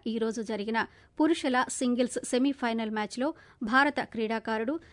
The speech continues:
లక్ష్య సేన్ విజయం సాధించి ఫైనల్కు చేరుకున్నాడు.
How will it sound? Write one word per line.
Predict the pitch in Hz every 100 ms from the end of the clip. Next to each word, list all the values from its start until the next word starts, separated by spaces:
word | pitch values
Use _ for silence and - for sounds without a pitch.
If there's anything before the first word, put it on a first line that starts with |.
| - 247
లక్ష్య | 262 -
సేన్ | 269 240 233 -
విజయం | 220 220 247
సాధించి | - 214 208 220 - 320
ఫైనల్కు | - 240 226 226 220 220 220
చేరుకున్నాడు. | 208 214 208 208 202